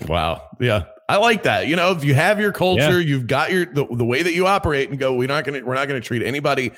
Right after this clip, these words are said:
Speaker 1: any differently." I, I wanna go back to the thought process here for San Francisco, because you said that this contract is legitimately historical in its nature,
Speaker 2: Mm-hmm.
Speaker 1: and he's gonna be paid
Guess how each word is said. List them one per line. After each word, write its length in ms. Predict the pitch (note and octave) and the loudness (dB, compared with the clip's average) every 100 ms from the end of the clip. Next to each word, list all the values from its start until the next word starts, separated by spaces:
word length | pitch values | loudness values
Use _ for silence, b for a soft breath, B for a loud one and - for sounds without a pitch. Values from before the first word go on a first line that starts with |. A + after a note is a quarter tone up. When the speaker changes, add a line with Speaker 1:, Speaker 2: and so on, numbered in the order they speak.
| B B | B B
Speaker 1:
any 180 | C3+ C#3+ | -4 -4
differently." 640 | A#2+ C3 A#2+ G2 G#2+ F#2+ - B B - | -4 -4 -4 -4 -2 -2 -6 B B -6
I, 100 | C#3+ | -2
I 40 | E3 | 0
wanna 140 | A#3 | 2
go 120 | A3 E3+ | 2 2
back 200 | C#3+ - | 2 0
to 60 | B2+ | -2
the 140 | A2 | -2
thought 320 | - A2+ G2 | 0 -2 -2
process 520 | G#2+ G2 F2+ G2+ F2 | -2 -2 -2 -4 -4
here 180 | - F2+ | -4 -6
for 140 | E2+ A2 | -4 -6
San 240 | - A2+ | -2 -4
Francisco, 600 | F#2+ G2+ - G2 - E2+ | -4 -8 -4 -6 -4 -4
because 440 | E2 G2+ A2+ G#2 - b b b | -4 -4 -2 -2 -4 b b b
you 140 | C#3+ | -4
said 240 | - E3 C3+ | 0 0 0
that 120 | A2+ | -2
this 160 | C3 | -2
contract 680 | - B2 B2 A#2 B2 A#2 A2+ | -2 -2 -2 -2 0 0 -2
is 560 | F2+ A2 G#2 G2 - - _ _ B2 C3 A#2 | -2 0 0 -2 -8 -12 _ _ -4 -2 2
legitimately 800 | F3+ F3 E3+ C#3+ D3 C#3 C3 A#2 - | 2 2 -2 -2 0 0 -2 -6 -4
historical 880 | B2+ - - C#3+ C#3 C3 C3+ C3 A#2+ | -4 -4 -4 0 0 0 -2 0 0
in 100 | A2+ | 0
its 180 | G2+ | -2
nature, 580 | G#2+ B2 A#2 A2+ A#2+ A2 | -2 -2 0 0 0 0
Speaker 2:
Mm-hmm. 340 | - _ _ G#2+ | -6 _ _ -4
Speaker 1:
and 80 | |
he's 160 | A2+ G2+ | -2 -2
gonna 180 | C#3 C3 | -2 -2
be 140 | B2+ | -2
paid 540 | E2+ A#2 A#2 A2+ G#2+ | -2 0 0 0 -2